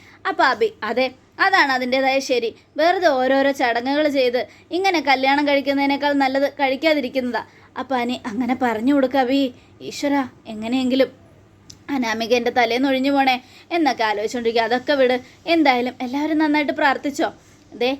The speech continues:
ഈ നെല്ല് കിളിർത്തിട്ടുണ്ടാവും, ഉറപ്പായിട്ടും കിളിർത്തിട്ടുണ്ടാവും. അനിയുടെയും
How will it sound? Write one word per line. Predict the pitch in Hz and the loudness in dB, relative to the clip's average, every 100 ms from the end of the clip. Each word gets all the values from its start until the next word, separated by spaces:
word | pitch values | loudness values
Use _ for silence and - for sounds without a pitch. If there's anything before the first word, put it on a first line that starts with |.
| - | -8
ഈ | 247 302 | -2 2
നെല്ല് | 285 247 247 | 2 2 0
കിളിർത്തിട്ടുണ്ടാവും, | 262 247 233 269 269 247 233 226 - - _ | 2 2 2 0 0 2 2 2 -2 -20 _
ഉറപ്പായിട്ടും | 294 294 311 339 285 294 285 | -2 0 0 0 2 2 2
കിളിർത്തിട്ടുണ്ടാവും. | 269 240 - 254 226 220 - - - 233 | 2 0 -4 -2 -2 -2 -6 -16 -10 -6
അനിയുടെയും | 226 233 233 247 | -4 -2 2 2